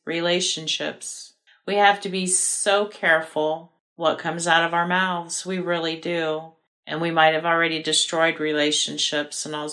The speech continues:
we can do is pray and ask for forgiveness. Hard lessons to learn, and sometimes we learn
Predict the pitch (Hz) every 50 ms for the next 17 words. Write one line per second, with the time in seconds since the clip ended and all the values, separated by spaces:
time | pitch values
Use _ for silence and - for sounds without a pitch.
0 | - - 156 156 - 165 156 151 151 151 151 147 147 - - - - 165 160 160
1 | 156 151 151 156 156 _ _ _ _ _ _ _ _ _ _ _ _ 143 147 143
2 | 151 151 - - - 147 143 - - 151 147 147 170 175 170 160 156 147 143 147
3 | 143 - - - - - - - - - 226 226 233 226 226 226 214 220 - 196
4 | 190 185 - - 165 165 165 165 170 170 165 156 160 156 156 156 - - 165 160
5 | 175 - - 165 160 160 165 170 - 156 151 151 151 151 151 151 151 151 156